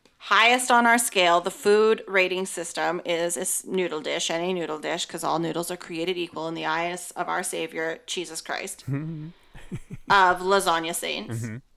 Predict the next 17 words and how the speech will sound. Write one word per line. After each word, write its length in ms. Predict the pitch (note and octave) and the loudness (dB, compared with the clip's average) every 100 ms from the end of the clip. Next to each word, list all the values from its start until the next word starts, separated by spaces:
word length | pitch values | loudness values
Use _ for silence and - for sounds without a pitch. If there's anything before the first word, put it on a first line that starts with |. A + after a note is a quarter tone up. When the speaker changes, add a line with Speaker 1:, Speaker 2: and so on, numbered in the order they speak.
| _ _ _ _ _ _ _ _ - | _ _ _ _ _ _ _ _ 6
Speaker 1:
Or 320 | A#3+ C4 C4+ | 8 10 10
on 220 | B3+ B3 | 8 6
the 60 | A#3+ | 4
very 280 | A#3 A3+ G#3+ | 6 6 6
bottom, 520 | G#3 G#3 G#3 F3+ G3+ | 6 8 8 4 0
which 160 | G3 - | -2 -4
s-, 240 | - - | -6 -8
happens 460 | - A3+ A#3+ A#3+ - | -2 0 0 -4 -10
to 80 | |
be 120 | F3+ E3+ | -6 -4
our 120 | E3 | -4
favorite, 580 | - G#3+ G#3+ D3+ D3+ - | 0 2 2 -2 -4 -2
uh, 160 | F3 D#3+ | -2 0
a 60 | F#3 | -2
gas 300 | F#3 F3 F3 | 2 2 2
station 380 | - D#3 - E3+ | -2 -4 -4 -6
banana. 500 | E3 D#3+ D#3+ D3+ | -6 -4 -4 -4